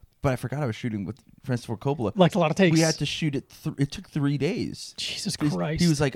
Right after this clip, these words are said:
Speaker 1: "I was, like, throwing up at." He's like, "The first couple takes, I was like, 'This is so great. The takes are very
Speaker 2: Was it
Speaker 1: moist.'"
Speaker 2: Stanley Kubrick?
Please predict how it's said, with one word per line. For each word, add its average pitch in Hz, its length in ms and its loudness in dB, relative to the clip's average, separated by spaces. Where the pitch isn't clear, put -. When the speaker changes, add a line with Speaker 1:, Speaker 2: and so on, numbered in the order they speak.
Speaker 1:
"I 139 80 2
was, 143 160 2
like, 139 140 0
throwing 143 560 2
up 147 260 -4
at." 92 160 -8
He's 151 120 -2
like, 143 100 -2
"The 151 60 0
first 277 260 -2
couple 156 200 -2
takes, 175 520 -8
I 135 60 -4
was 127 60 0
like, 120 120 -2
'This 247 120 -12
is - 60 -14
so 73 120 -10
great. 117 200 -6
The - 60 -18
takes - 320 -12
are 85 60 -6
very 85 100 -6
Speaker 2:
Was 202 180 8
it 214 40 4
Speaker 1:
moist.'" 190 80 2
Speaker 2:
Stanley 247 240 8
Kubrick? 359 480 4